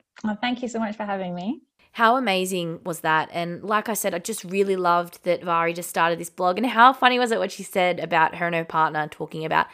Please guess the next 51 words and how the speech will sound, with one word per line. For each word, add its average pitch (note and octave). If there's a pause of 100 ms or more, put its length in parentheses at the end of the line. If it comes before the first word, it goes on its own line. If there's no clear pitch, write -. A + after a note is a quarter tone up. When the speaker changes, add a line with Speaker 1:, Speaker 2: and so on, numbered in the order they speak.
(280)
Speaker 2:
starting F#3
this F3
blog? E3+
And E3+
he F3
said, F3
"One F3
day F3
you're E3+
gonna E3
talk E3
about E3
this D#3+
story -
whilst E3
on E3+
a -
podcast." -
So E3
I E3+
love E3
that. D#3+
I E3
love D#3+
that C#3+
she E3 (280)
made F3
sure E3+
she F#3
mentioned D#3+
that D3
too. F3
And E3 (1200)
I G#3
think B3
it's B3+
just C4+
one A3
of G3
these F#3+
things, F#3
you F3
know, E3+
I, D#3+
I F#3
first -
started E3+
a E3
blog, E3+
which -
was E3+